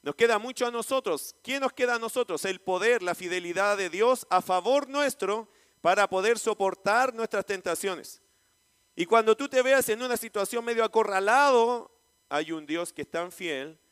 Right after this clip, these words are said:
que te va a abrir puertas para que encuentres la salida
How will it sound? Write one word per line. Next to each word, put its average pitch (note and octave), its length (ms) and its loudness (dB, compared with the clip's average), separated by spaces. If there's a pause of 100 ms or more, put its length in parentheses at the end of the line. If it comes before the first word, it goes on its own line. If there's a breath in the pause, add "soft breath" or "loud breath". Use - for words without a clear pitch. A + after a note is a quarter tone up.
(220)
que D3 120 -10
te C#3+ 120 -4
va D3+ 220 0
a - 20 2
abrir D3 300 -4
puertas F3+ 960 -6
para C3+ 180 -6
que C3+ 120 -12
encuentres D3+ 420 -10
la C3 140 -6
salida D3 680 -10